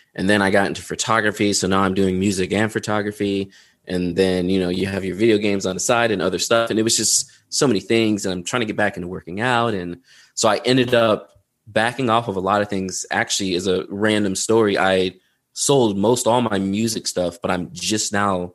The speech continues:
getting back in it. I actually literally just did a purchase before <laughs> this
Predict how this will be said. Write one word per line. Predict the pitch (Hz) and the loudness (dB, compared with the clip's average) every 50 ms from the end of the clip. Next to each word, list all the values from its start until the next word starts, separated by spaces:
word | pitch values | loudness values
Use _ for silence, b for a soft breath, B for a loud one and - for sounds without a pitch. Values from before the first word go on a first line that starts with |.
| _ _ _ _ _ _ _ _ _ - | _ _ _ _ _ _ _ _ _ -2
getting | - 107 98 95 90 | 0 2 2 2 2
back | 95 95 95 95 | 2 2 2 0
in | 95 87 | 0 -2
it. | |
I | 82 92 98 | 0 2 2
actually | 98 95 - - 98 | 2 2 0 -4 -4
literally | 92 95 104 110 107 104 98 95 95 | -2 0 0 2 4 2 2 0 -2
just | 87 78 - 98 98 - - | -2 -2 0 0 0 0 0
did | 101 98 | -2 -2
a | 92 | -2
purchase | - - 98 98 190 - 90 - | -2 -2 -4 -4 -4 -4 -8 -8
before | - - 92 - 98 98 113 | -8 -10 -8 -2 0 0 2
<laughs> | 117 123 | 4 4
this | 131 101 92 - - - | 2 2 2 -2 -4 -6